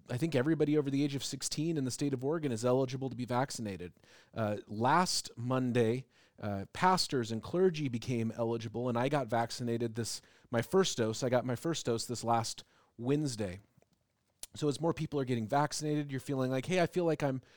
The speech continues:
I'm ready to go back to in person." What does that look like?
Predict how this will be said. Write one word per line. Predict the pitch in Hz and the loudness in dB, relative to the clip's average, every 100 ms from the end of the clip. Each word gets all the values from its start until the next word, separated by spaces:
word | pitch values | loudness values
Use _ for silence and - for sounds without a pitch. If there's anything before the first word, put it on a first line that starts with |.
| - _ | -20 _
I'm | 135 127 | -2 -2
ready | 123 147 165 | 2 2 2
to | 143 117 - _ | 2 -2 -2 _
go | 156 | 0
back | 151 156 - | 4 4 2
to | 127 | -4
in | 139 | -4
person." | 123 - 214 - 107 123 - _ | -4 -2 -2 -2 -4 -6 -12 _
What | 139 | 0
does | 151 131 | 2 4
that | 131 - | 2 2
look | 143 214 - | -2 -2 -4
like? | 107 104 120 | -4 -4 -6